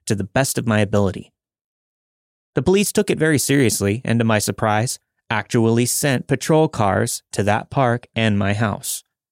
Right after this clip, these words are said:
Unfortunately, the man knows exactly what my car looks like, so my husband will drive it for a while. It really pisses me off that he felt the confidence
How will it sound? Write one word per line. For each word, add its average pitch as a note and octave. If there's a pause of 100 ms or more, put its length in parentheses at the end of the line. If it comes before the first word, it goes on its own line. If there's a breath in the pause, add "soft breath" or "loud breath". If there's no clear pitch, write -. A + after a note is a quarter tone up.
(440)
Unfortunately, A2+
the G#2+
man A2
knows G#2+
exactly G#2+
what A2
my G#2+
car A2
looks A#2
like, G#2 (340)
so -
my D#3+
husband D3+
will A2
drive G#2
it G2
for G2+
a F#2+
while. F#2+ (540)
It -
really D3+
pisses C#3
me C3
off C#3+
that A#2+
he A#2
felt -
the -
confidence -